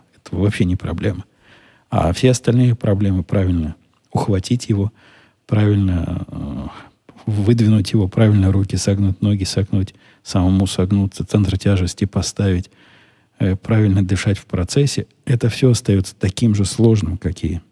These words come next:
<clears throat> во всех остальных случаях стрельбы. Вообще стрелять из, э, из пистолета сложно. Я в армии, когда служил, много стрелял из длинного оружия, из, из разных автоматических винтовок. С ними прям сильно проще.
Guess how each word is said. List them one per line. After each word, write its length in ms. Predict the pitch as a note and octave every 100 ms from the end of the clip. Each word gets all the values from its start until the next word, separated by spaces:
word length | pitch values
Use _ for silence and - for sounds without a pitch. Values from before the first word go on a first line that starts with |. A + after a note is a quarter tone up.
| -
<clears throat> 1200 | - G#2 F2 - _ _ _ _ _ _ _ -
во 100 | G#2
всех 240 | F#2+ F2+
остальных 320 | G2 F#2+ F2+ F#2
случаях 320 | E2 - D#2
стрельбы. 400 | - - D2 - - _
Вообще 200 | A#2 G3+
стрелять 460 | E3+ - A2 C#3+ -
из, 220 | F2+ -
э, 300 | F2 D#2 C#2
из 180 | - -
пистолета 440 | - - D#3 G2+
сложно. 520 | - E2+ F2+ E2 - - _ _ _ _ _ _
Я 520 | G2+ G#2+ A#2 G2 F2+ E2
в 300 | D#2 F2 F#2+
армии, 400 | G#2 F#2+ F2 D2
когда 320 | - F2+ F2+
служил, 320 | F2+ A2 D3 B2
много 400 | F2 G2+ D3+ C#3+
стрелял 500 | - - F#2+ F2 D#2
из 300 | - - - _ _ _ _
длинного 500 | G#2 G#2 F#2+ D#2+ D#2+
оружия, 420 | D2+ - - - - _ _ _ _ _ _
из, 400 | - C#2+ - -
из 260 | D#2+ -
разных 460 | G#2 F2+ D2+ - -
автоматических 720 | F#2+ G2+ G2+ G2 D#2+ - -
винтовок. 540 | G2+ F2+ - B1 - -
С 140 | -
ними 180 | G3+ E3+
прям 340 | A2 - G2+
сильно 320 | - - E2+ C#2
проще. 420 | - D#2+ -